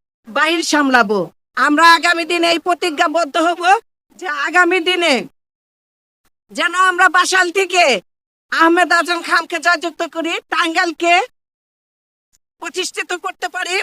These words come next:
উনি আমাদের টাঙ্গাইলে আটটি আসনেরই আমি মনে করি গার্জিয়ান, তো উনি উঠলে আমরা সকলেই উপকৃত হব। আর আমি বিশেষ করে বলে যেতে চাই আপনাদের কাছে, মা বোনদের কাছে, যে যত,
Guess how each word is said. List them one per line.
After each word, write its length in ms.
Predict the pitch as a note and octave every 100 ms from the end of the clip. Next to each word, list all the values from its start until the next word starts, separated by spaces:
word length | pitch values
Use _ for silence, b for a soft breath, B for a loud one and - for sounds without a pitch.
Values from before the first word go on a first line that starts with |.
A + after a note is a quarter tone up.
| C#4+
উনি 180 | E4 E4+
আমাদের 520 | E4 E4 E4+ E4 E4+
টাঙ্গাইলে 400 | F4+ E4 E4+ E4
আটটি 380 | D#4+ E4 - E4+
আসনেরই 520 | D4+ D#4+ D#4 D#4 D#4
আমি 220 | D4+ D4+
মনে 240 | D4 D4
করি 240 | C#4+ C#4+ C#4+
গার্জিয়ান, 520 | C#4 C4+ A#3 E4 B4+ - _ _ _ -
তো 140 | C4+
উনি 340 | C#4+ D#4+ F4
উঠলে 520 | F4 E4+ F4+ E4+ F#4+ A4 _ _ _ _ _ C4
আমরা 200 | D4+ D4
সকলেই 1200 | - - E4+ D#4 D4+ - _ _ _ A#3+ D4+ D#4+
উপকৃত 600 | E4 E4 E4+ D#4 E4+ D#4+
হব। 460 | D4+ E4 F4 F#4+ B4 _ _ _ _ _ _
আর 320 | B3 C4+ C#4 C#4
আমি 440 | - C#4+ D#4+ F#4+ F#4
বিশেষ 380 | D#4 E4+ F#4+ -
করে 220 | F#4 F4
বলে 320 | D#4+ E4+ E4+ E4
যেতে 280 | E4+ E4+
চাই 200 | D#4+ D#4+
আপনাদের 420 | E4 D#4+ E4 D4+ D#4+
কাছে, 320 | E4+ - D4+
মা 200 | D4+ D4+
বোনদের 360 | D#4 D4+ D#4+
কাছে, 420 | D#4+ D#4 - B3+ A3 _ _ -
যে 120 | C4+
যত, 280 | B3 E4